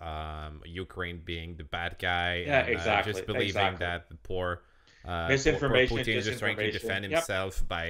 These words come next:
Speaker 1: invading other countries.
Speaker 2: Yeah. You know why Putin's such an asshole, eh? Well, it's because he doesn't realize that his, his, his, his name is the same as French fries and gravy and cheese.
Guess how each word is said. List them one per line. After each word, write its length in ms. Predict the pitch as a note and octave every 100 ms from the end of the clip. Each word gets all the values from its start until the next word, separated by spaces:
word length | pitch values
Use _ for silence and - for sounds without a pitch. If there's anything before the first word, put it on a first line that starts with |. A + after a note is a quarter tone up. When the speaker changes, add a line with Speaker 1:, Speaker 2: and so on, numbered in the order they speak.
| E2+
Speaker 1:
invading 460 | F#2 D#2 F2 F2+ F2+
other 140 | E2+
countries. 520 | - E2 D#2+ D2+ D2 - - _ _
Speaker 2:
Yeah. 120 | G#2+ - _ _ _ _
You 80 | G#3+
know 140 | D#4
why 140 | C4 E3
Putin's 420 | - D3 B2+ -
such 180 | A2+ G2+
an 60 |
asshole, 480 | F#2+ G2 A2 F#2 E2+
eh? 160 | F#2+ D3+ - _ _ _ _ _ _ _ -
Well, 100 | E3
it's 80 | -
because 340 | F#3 G3+ G3
he 220 | - E3
doesn't 260 | F3+ E3+ C3
realize 460 | C#3+ C#3 A2+ A2+
that 120 | A2 G#2+
his, 120 | -
his, 280 | - A2 G#2
his, 240 | B2+ A2+
his 400 | C3+ C3+ C3 B2
name 180 | B2+ C3+
is 100 | A2+
the 80 | A2
same 300 | B2 A#2+ A2
as 180 | G#2 -
French 340 | - A#2+ B2
fries 300 | A#2+ A2 A2
and 180 | G2+ F#2+
gravy 400 | G#2+ A#2+ A2+ G#2
and 100 | F#2+
cheese. 500 | - A#2 A#2 G2